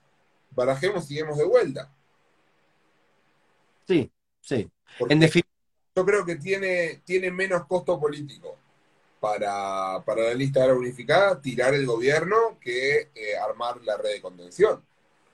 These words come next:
Speaker 1: Yo me, me visto, me pongo el sombrero de, de Ayman Odeh, me pongo el sombrero de Ahmed Tibi, eh, suficiente que ya Mansour Abbas quedó pegado a este gobierno,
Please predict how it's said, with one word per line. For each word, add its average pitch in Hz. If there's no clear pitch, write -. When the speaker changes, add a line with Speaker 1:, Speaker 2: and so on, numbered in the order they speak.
Speaker 1:
Yo 196
me, 196
me 143
visto, 185
me 139
pongo 214
el 175
sombrero 165
de, 147
de 143
Ayman 147
Odeh, 92
me 90
pongo 165
el 151
sombrero 156
de 143
Ahmed 135
Tibi, 185
eh, 110
suficiente 170
que 120
ya 139
Mansour 135
Abbas 139
quedó 117
pegado 110
a -
este 101
gobierno, 175